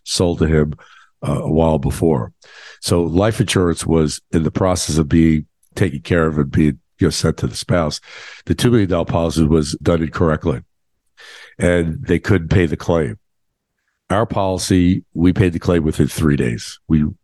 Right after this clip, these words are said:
got a hold of our insurance company, said the client had dire need for liquidity, and within three days, she got a check.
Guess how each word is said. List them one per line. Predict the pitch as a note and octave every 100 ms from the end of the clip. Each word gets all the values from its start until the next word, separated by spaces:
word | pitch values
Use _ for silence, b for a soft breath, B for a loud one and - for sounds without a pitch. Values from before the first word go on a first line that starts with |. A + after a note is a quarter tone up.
| - -
got | F#2+ F2
a |
hold | F2 D#2+
of |
our | D2+ D2
insurance | - G2 F2+
company, | F#2+ F2+ E2+ E2 D2+ B B B B B
said | - F2+
the | D#2+
client | - F#2+ F2 E2
had | D2+
dire | F2 E2
need | D#2+ D2+
for | D2
liquidity, | C#2 - G2 F2 F2 E2 E2 -
and | D#2+ D#2+ D#2
within | D#2 C#2
three | - E2 E2
days, | D#2 D2+
she | -
got | D2 C#2+
a | B1
check. | - A#1+ -